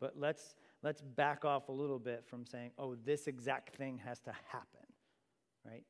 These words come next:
There's a lot of symbolism that's going on in here. Is this the beginning of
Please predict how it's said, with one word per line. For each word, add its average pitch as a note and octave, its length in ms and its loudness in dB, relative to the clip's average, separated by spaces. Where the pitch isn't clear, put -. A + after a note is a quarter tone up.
There's B2 140 -4
a B2 40 -2
lot A#2+ 320 0
of C3 80 0
symbolism B2 640 -4
that's A2+ 240 -10
going A2+ 360 -10
on A2 240 -16
in - 60 -16
here. - 160 -12
Is E3 260 4
this G#3+ 280 8
the B3 120 0
beginning F#3 680 4
of D#3 440 4